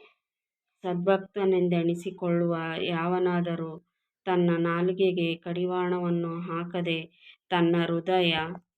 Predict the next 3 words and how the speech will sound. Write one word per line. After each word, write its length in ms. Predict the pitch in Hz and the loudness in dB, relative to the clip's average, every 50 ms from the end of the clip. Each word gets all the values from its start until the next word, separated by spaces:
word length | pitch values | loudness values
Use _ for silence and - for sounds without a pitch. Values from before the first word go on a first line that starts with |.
| _ _ _ _ _ _ _ _ _ _ _ _ _ _ _ _ _ _ _ _ _ _ _ _ _ _ _ _ _ _ _ _ _ _ _ _ _ _ _ _ _ _ _ _ _ _ _ _ _ _ _ _ _ _ _ _ | _ _ _ _ _ _ _ _ _ _ _ _ _ _ _ _ _ _ _ _ _ _ _ _ _ _ _ _ _ _ _ _ _ _ _ _ _ _ _ _ _ _ _ _ _ _ _ _ _ _ _ _ _ _ _ _
ತನ್ನ 200 | 208 196 190 185 | 4 6 6 6
ಹೃದಯವನ್ನು 840 | 185 180 180 180 180 180 185 190 196 190 185 185 180 180 175 175 175 170 | 6 6 4 4 4 4 6 6 6 6 6 4 4 4 4 4 4 2
ಮೋಸಗೊಳಿಸುವವನಾದರೆ, 1500 | 170 170 170 175 180 180 196 180 180 180 180 175 175 175 180 175 175 170 170 170 170 170 170 170 175 170 170 170 170 165 | 2 0 -2 -2 -2 -2 0 0 2 2 2 2 0 0 0 2 2 2 2 2 2 2 2 2 2 0 0 -2 -2 -4